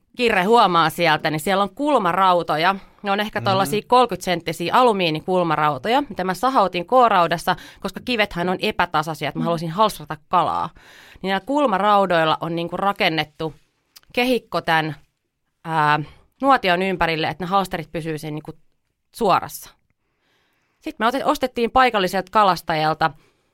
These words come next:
Speaker 1: ää, <clears throat> Erämaajärven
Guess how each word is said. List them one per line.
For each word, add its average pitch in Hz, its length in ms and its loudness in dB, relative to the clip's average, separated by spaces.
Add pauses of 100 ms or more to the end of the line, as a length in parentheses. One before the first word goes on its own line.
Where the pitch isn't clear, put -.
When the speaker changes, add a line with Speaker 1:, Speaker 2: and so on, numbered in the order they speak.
(400)
Speaker 1:
ää, 156 440 -4 (240)
<clears throat> - 1040 -10
Erämaajärven 175 1200 2